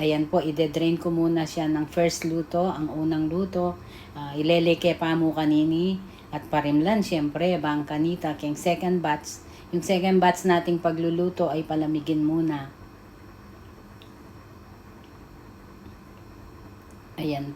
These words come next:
po, medyo umatras lang siya ng konti. Ah, pero okay lang, marami pa rin siya. Ayan po, ah, sa the same pan po, kung saan ko niluto kanina ng first luto, ayan po, ibabalik ko siya. Ayan, luto yan pa si Bayon eh, bangkanita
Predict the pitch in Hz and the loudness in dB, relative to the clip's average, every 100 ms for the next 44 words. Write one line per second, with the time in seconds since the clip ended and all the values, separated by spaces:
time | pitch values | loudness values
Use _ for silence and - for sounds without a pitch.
0 | - 170 160 180 190 185 202 196 202 196 | -2 2 2 2 2 2 2 2 2 0
1 | 196 185 180 180 175 170 185 196 190 185 | 2 0 2 2 2 2 0 0 -2 0
2 | 165 165 - - - - - 160 156 156 | 2 2 -4 -16 -20 -18 -12 -8 -6 -2
3 | 196 220 240 220 226 214 196 185 156 151 | 0 2 4 4 4 2 2 2 2 0
4 | 160 175 175 175 170 156 156 151 160 147 | 0 2 2 2 2 -2 -2 -2 -4 -4
5 | 143 143 - - - - 165 165 160 156 | -6 -14 -18 -20 -20 -14 -4 -2 -2 -2
6 | 160 156 156 160 151 120 - 170 156 151 | -6 -4 -4 -2 -2 -4 -4 -2 -2 -2
7 | 151 151 147 170 - 240 233 233 208 208 | -4 -4 -2 -2 2 4 4 4 2 2
8 | - 175 160 - - 165 170 170 170 - | 2 0 0 -6 -8 -2 0 0 -2 -8
9 | - - - 185 190 190 180 175 180 180 | -20 -8 0 0 2 4 4 4 2 2
10 | 165 165 151 170 180 190 170 160 156 160 | 0 0 0 0 2 2 2 2 0 -2
11 | - 165 - 196 202 - 160 156 - - | -2 -2 -2 0 0 0 -2 -2 -10 -20
12 | - - 165 170 165 165 160 156 175 170 | -20 -12 0 2 2 2 2 4 4 6
13 | 165 160 - 160 - 175 160 143 151 170 | 4 0 -2 -6 0 2 2 -2 0 2
14 | 170 160 156 160 160 151 151 160 156 160 | 2 2 0 0 0 -2 -4 -2 0 2
15 | 214 226 208 226 180 175 160 156 151 | 4 4 4 4 2 2 4 2 2